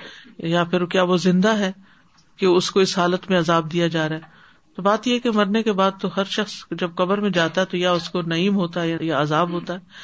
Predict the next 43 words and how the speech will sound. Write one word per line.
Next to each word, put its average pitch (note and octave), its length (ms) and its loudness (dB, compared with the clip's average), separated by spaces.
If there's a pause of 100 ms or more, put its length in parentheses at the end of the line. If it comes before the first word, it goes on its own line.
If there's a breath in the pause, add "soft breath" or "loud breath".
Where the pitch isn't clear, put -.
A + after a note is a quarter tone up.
(260 loud breath)
یا F#3+ 100 4
نعمتیں G3 420 4
ہوتی E3+ 320 -2
ہیں F3 80 -2
یا E3 180 0
عذاب D#3+ 280 0
ہوتا E3+ 340 -6
ہے۔ G3+ 80 -12 (680 loud breath)
تو F3 360 -4 (520)
یہ F#3+ 460 -2 (380)
ہو E3 100 -2
سکتا F#3 300 -2
ہے G3 60 4
مر F#3+ 140 4
چکا G3 300 -2
ہو، A#3 140 -4 (460)
اور E3+ 440 -2
اگر E3+ 260 -2
وہ F#3 100 0
زندگی G3 420 2
بھی A#3 140 0
ہے A#3 60 2
تو A#3 160 -2 (360 loud breath)
برزخ G3+ 360 2
کی F3+ 120 -4
زندگی D#3 480 -8
ہے۔ E3+ 100 -20 (1000)
دوسری A#3 280 4
بات C4 260 2
یہ C4 60 4
پتہ A#3+ 200 2
چلتی A#3 340 0
ہے A#3+ 40 0
کہ A#3 100 -2
وہ A3 120 -2
قیامت G#3 460 0
تک - 160 -2
کسی G#3 240 0
عذاب E3+ 340 2
میں E3+ 80 0
مبتلا D#3 440 -2
رہے C#3+ 260 -4
گا، - 80 -12